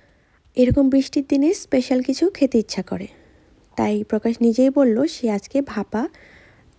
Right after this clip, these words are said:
ইলিশ যেটা, সেটা বানাতে চায়। আমি এসে দেখি যে সে মশলা মাখিয়ে ইলিশ মাছটাকে ম্যারিনেট করে ফেলেছে। আর ভিডিও করতে পারিনি, তবে মশলাটা আমি যেটা বলে দিচ্ছি,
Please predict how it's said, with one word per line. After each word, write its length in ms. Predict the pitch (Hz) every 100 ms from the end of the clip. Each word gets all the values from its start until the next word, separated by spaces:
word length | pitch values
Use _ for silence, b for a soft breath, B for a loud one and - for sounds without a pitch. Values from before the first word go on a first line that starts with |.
| _ -
ইলিশ 360 | 220 262 -
যেটা, 200 | 254 330
সেটা 240 | 403 262 220
বানাতে 380 | 196 185 170 -
চায়। 240 | - - b b b b b b _
আমি 320 | 240 254 277
এসে 220 | 269 - 277
দেখি 360 | 269 269 294
যে 220 | 262 247
সে 180 | 240 247
মশলা 560 | 233 226 220 233 233 233
মাখিয়ে 520 | 220 202 - 240 262
ইলিশ 300 | 226 208 214
মাছটাকে 440 | 214 214 214 208 277
ম্যারিনেট 400 | 285 240 208 190 -
করে 200 | 180 175
ফেলেছে। 480 | - 175 175 - - B B B -
আর 140 | 190
ভিডিও 300 | 185 202 214
করতে 320 | 220 220 226
পারিনি, 440 | - 214 208 247 403
তবে 320 | 285 233 208
মশলাটা 680 | 202 196 - 202 196 226 254
আমি 200 | 208 190
যেটা 200 | 190 190
বলে 260 | 185 190 180
দিচ্ছি, 440 | 185 - - 233